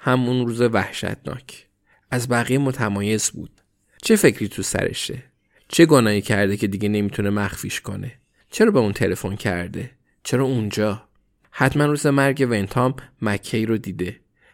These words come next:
حتما متوجه یقش شده. مردم معمولاً اون لباس رو خوب به خاطر میسپرن.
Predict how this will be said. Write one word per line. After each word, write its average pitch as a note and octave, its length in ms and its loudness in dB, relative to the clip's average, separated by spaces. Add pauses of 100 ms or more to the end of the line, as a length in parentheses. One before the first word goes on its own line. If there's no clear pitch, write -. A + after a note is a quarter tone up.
حتما G#2+ 520 0 (300)
متوجه C3+ 480 4
یقش A2 380 2
شده. F#2+ 520 -4 (300)
مردم A#2+ 360 2
معمولاً A#2 420 0
اون A#2+ 240 -2
لباس G#2+ 340 0
رو - 60 -2
خوب - 300 -6
به F2+ 80 -4
خاطر F2 360 -6
میسپرن. F2+ 540 -10